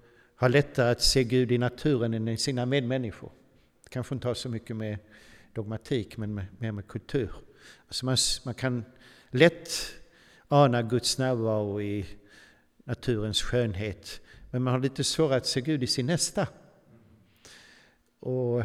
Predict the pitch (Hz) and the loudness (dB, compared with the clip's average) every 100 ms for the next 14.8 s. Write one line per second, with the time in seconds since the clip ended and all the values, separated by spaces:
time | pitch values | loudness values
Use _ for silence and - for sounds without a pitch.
0 | - - - - - 120 147 139 139 139 | -2 -6 -12 -14 -4 2 4 6 6 6
1 | 127 127 156 147 156 123 143 - - - | 4 2 6 8 8 6 4 0 -8 -14
2 | - - _ _ _ _ _ - - _ | -14 -18 _ _ _ _ _ -20 -20 _
3 | - 123 113 110 107 90 - - - - | -14 -8 -6 -4 -6 -8 -14 -20 -20 -20
4 | - - - - - - - - - 101 | -20 -20 -20 -20 -20 -20 -20 -20 -8 -4
5 | 117 117 - 139 135 - 117 143 123 117 | 0 0 0 -2 0 0 4 4 4 2
6 | 131 - 139 131 131 151 147 123 113 123 | -2 -4 -2 -2 -2 0 0 0 0 0
7 | 185 147 98 - - - - _ - 123 | 2 2 0 -6 -20 -20 -20 _ -4 0
8 | 127 151 151 165 147 139 151 123 - - | 4 4 4 2 0 2 4 4 0 -16
9 | - - - _ _ _ - 147 143 - | -20 -20 -20 _ _ _ 0 2 2 2
10 | 143 120 220 185 104 - - - - - | 0 4 6 6 4 0 -4 -6 -10 -18
11 | - _ _ _ _ _ _ _ _ _ | -20 _ _ _ _ _ _ _ _ _
12 | - 135 147 139 135 127 - 147 - 117 | -4 0 4 6 6 4 4 2 0 -2
13 | 127 120 - 135 143 127 - 135 143 - | 0 0 -2 -2 0 0 2 2 2 2
14 | 240 156 110 98 101 98 87 | 2 2 0 -2 -2 -4 -8